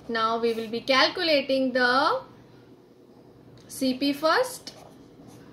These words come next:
C P will be two by five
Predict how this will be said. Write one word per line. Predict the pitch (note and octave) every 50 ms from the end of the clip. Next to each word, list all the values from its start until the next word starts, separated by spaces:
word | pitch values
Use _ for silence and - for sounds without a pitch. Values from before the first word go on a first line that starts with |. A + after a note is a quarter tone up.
| - - - - - - - - - - - - - - - - - - - - - - - - - - - - - - - - - - - - - - - - - - - - - - - -
C | - - C#4+ C#4 B3+
P | C#4+ D4+ D4
will | C#4 D4+ D4+ C4+
be | C#4+ E4+ F#4 A4+ C5 C5 - - - - - - - - - - - - - - -
two | C#4+ C#4+ C#4
by | C4 C#4+ C#4 C#4+ D4
five | D4 D4+ C#4 C4+ C#4 D4 E4 F#4 G4+ G#4+ -